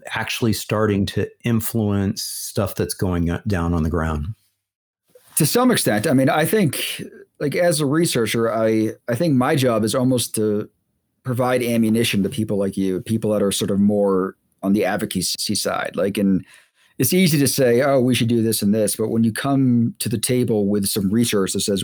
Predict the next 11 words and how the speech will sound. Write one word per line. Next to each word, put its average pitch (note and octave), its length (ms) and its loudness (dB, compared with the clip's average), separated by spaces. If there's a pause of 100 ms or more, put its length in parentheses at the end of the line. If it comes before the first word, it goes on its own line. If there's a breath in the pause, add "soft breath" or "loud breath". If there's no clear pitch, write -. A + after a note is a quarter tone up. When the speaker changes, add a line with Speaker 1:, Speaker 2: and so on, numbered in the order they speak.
Speaker 2:
why G#2 280 0
we G2 160 2
should G#2 160 -4
do A#1 180 -6
it, - 120 -8
whether G#2 240 0
it's F#2+ 100 -2
for - 360 -8
safety F#2+ 520 0
or F#2 100 0
for F#2 360 -4